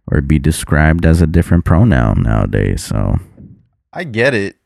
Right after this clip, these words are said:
Speaker 2: but that doesn't mean that I have to change my way of thinking to conform with yours.
Speaker 1: What do you mean by that?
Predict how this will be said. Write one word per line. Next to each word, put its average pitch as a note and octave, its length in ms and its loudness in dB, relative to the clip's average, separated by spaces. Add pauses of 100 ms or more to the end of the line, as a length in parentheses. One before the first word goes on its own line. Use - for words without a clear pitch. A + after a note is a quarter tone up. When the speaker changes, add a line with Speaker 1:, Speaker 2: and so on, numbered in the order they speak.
(160)
Speaker 2:
but F#2+ 520 -6 (160)
that G#2 220 -2
doesn't G2+ 340 -10
mean G2+ 180 -10
that E2+ 300 -8 (1300)
I G#2 180 -4
have G#2 240 -4
to F#2+ 80 -16
change G2+ 340 -8
my G2 160 0
way F#2 180 -2
of F2 80 -6
thinking F2+ 440 -8
to - 120 -12
conform F#2 480 -8
with - 160 -12
yours. F#2+ 560 -6 (360)
Speaker 1:
What F2 160 2
do A2 40 4
you G2 140 6
mean G#2+ 220 4
by A#1+ 200 -2
that? G#1+ 260 -4